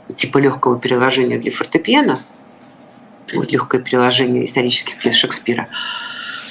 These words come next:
оно, э, может быть употреблено теми, кому или интересно, или нужно, потому что им задали, м, ознакомиться с, э, текстом Шекспира подробно,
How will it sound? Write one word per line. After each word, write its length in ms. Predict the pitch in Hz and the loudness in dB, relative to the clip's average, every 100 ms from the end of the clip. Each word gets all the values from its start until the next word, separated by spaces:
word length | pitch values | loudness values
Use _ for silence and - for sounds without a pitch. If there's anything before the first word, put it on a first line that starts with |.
| - - - - - - | -16 -18 -20 -20 -20 0
оно, 580 | 160 165 185 208 190 - | 4 6 6 8 6 4
э, 60 | 147 151 147 123 95 - 85 - | 2 4 4 2 2 -2 -4 2
может 300 | 175 202 175 | 4 6 4
быть 180 | 165 160 | -4 -4
употреблено 720 | - - 170 175 165 185 175 160 | -2 0 2 2 4 4 4 2
теми, 380 | - 190 147 | 2 2 2
кому 580 | 135 147 147 156 151 - - - - - - - - - - - | 2 4 4 4 2 -2 -10 -20 -20 -20 -20 -20 -18 -12 -12 0
или 280 | 190 190 160 | 2 4 2
интересно, 720 | 190 175 160 131 123 131 117 - | 0 0 0 0 0 -2 -2 2
или 200 | 180 185 | 6 8
нужно, 380 | 175 160 139 | 8 6 2
потому 340 | 127 135 135 143 | 0 4 4 4
что 160 | - | 0
им 200 | 147 151 | 0 2
задали, 580 | 151 147 123 123 120 123 - - - - - - - - | 2 4 2 2 -2 -4 -8 -12 -10 -10 -12 -16 -20 -8
м, 200 | 127 117 - | -4 -4 0
ознакомиться 640 | - 180 180 180 143 - | 4 4 6 4 4 0
с, 240 | - - - | 0 0 2
э, 300 | 123 127 110 | 4 4 2
текстом 380 | - - - 135 | 2 2 0 -2
Шекспира 480 | - 135 - 139 139 | 0 0 0 0 0
подробно, 840 | - 160 190 277 330 - 131 120 | 2 4 6 6 6 4 0 0